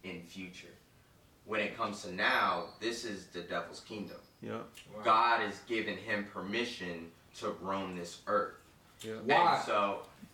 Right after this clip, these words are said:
Speaker 1: simple, simple because, I
Speaker 3: Oh,
Speaker 1: mean,
Speaker 3: man.
Speaker 1: think about, think, oh, sorry. Think about, uh,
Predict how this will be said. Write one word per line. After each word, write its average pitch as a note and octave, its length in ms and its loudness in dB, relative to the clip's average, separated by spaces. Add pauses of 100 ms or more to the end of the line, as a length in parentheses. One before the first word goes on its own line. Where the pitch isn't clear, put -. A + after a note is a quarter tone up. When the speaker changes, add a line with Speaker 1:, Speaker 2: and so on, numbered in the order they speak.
(120)
Speaker 1:
simple, D3 520 2
simple B2+ 400 -2
because, - 800 2
I - 80 0
Speaker 3:
Oh, - 40 0
Speaker 1:
mean, - 140 2
Speaker 3:
man. C3 100 -2
Speaker 1:
think C#3+ 240 0
about, A#2+ 600 2 (540)
think, C#3 260 -2 (600)
oh, - 120 -12 (760)
sorry. - 240 -6 (480)
Think D3 200 4
about, B2+ 500 4
uh, G2+ 480 6